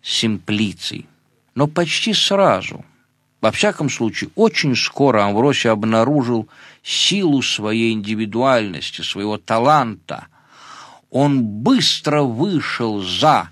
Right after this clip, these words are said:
школьные схоластические рамки. Он творчески воспринимал Писание как живое предание, раскрывающее свои бездны,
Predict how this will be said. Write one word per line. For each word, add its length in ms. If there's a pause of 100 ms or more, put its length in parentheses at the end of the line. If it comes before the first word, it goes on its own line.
школьные 840
схоластические 1120
рамки. 480 (360)
Он 280 (140)
творчески 920
воспринимал 920
Писание 720
как 320
живое 720
предание, 720
раскрывающее 960
свои 360
бездны, 680